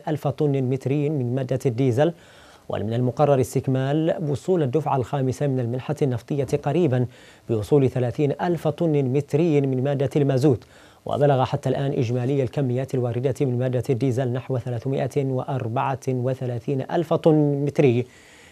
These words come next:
بنسبة سبعة وثلاثين بالمئة من الكمية المحددة باتفاقية المنحة النفطية، البالغة تسعمائة وتسعة آلاف وخمسمائة وواحد وتسعين طن متري.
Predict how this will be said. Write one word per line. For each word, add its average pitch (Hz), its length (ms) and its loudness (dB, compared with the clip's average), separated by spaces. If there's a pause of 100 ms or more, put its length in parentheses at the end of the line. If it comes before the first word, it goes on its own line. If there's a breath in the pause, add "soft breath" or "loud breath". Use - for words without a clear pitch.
(120 loud breath)
بنسبة 120 500 0
سبعة 127 400 0
وثلاثين 131 680 -2
بالمئة 127 320 -2
من 139 120 -2
الكمية 127 500 0
المحددة 135 680 0
باتفاقية 127 840 -2
المنحة 135 440 -2
النفطية، 131 520 2 (720 loud breath)
البالغة 120 520 4
تسعمائة 131 560 0
وتسعة 131 580 0
آلاف 135 420 0
وخمسمائة 139 580 -2
وواحد 135 560 0
وتسعين 139 500 0
طن 139 280 2
متري. 127 400 4